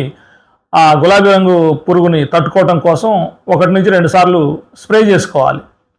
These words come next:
అలా స్ప్రే చేసుకుంటే దిగుబడులు గణనీయంగా పెరుగుతాయి.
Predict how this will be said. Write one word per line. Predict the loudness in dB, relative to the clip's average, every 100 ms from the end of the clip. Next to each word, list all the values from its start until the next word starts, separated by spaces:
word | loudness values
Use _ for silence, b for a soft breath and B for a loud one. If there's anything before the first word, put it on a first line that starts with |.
| _ _ _ -2
అలా | 0 2
స్ప్రే | 2
చేసుకుంటే | 2 2 0 0 0
దిగుబడులు | 0 2 2 2 0 -2 -6 _ -4 0
గణనీయంగా | 0 2 2 2 2 0 -6 _ _
పెరుగుతాయి. | 0 2 2 -2